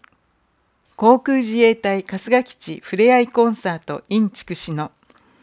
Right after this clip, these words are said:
応募方法など、詳しくはホームページをご覧ください。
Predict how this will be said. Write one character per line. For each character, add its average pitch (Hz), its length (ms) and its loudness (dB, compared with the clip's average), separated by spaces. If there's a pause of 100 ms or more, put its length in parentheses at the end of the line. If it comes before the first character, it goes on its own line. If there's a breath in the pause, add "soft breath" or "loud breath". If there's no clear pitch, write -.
(320 soft breath)
応 226 160 4
募 233 140 4
方 233 220 4
法 175 280 -2
な 165 160 -6
ど、 156 180 -10 (340 soft breath)
詳 220 220 0
し 226 120 -8
く - 120 -10
は 170 240 -8 (220 soft breath)
ホ 233 180 4
ー 254 40 6
ム 247 140 2
ペ 262 200 0
ー 254 60 0
ジ 185 140 -6
を 165 80 -4
ご 160 120 -8
覧 180 180 -2
く 170 120 -16
だ 160 120 -12
さ 165 220 -10
い。 - 80 -14